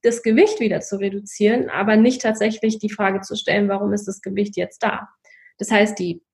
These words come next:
schnellste Lösung wäre eine Diät, ne?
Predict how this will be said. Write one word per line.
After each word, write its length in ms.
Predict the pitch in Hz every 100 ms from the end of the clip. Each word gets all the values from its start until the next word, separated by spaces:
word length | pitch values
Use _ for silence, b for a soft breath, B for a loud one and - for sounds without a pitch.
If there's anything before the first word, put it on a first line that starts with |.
| _ _ _ _ _ -
schnellste 400 | 226 294 - 220
Lösung 440 | 226 269 254 -
wäre 200 | 220 233
eine 160 | 214 208
Diät, 560 | 175 185 165 - - _ _ _ _ _ _ _ _ - -
ne? 200 | 247